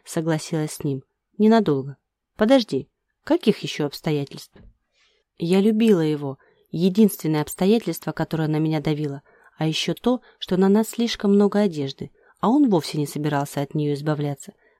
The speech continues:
Вместо этого муж решил, что сейчас как раз время поговорить. "Хорошо", вздохнула в ответ. "Давай поговорим. Что тебя тревожит? Ну, кроме вторжения вагров в империю".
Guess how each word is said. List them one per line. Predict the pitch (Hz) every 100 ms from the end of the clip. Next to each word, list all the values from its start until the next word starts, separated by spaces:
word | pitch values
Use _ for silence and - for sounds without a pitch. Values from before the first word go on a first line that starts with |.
| -
Вместо | 165 - 175
этого | 196 180
муж | 175 170 170
решил, | 156 - 269 - _
что | - 180
сейчас | - 190 277 311 - _
как | 160 -
раз | 247 -
время | 196 214 214
поговорить. | 185 185 180 135 - _ _ _ _ _ _
"Хорошо", | - 156 208 - 214 196 208 _ _ -
вздохнула | 156 156 - 156 151
в |
ответ. | 156 - 135 _ _ _
"Давай | 165 143 151
поговорим. | 175 180 226 254 208 208 _ _
Что | - 392
тебя | 370 156 139
тревожит? | 160 156 143 139 - _ _ -
Ну, | 294 359 - -
кроме | 240 226
вторжения | 220 226 208 202 196 180
вагров | 156 147 143
в | 156
империю". | 151 147 139 139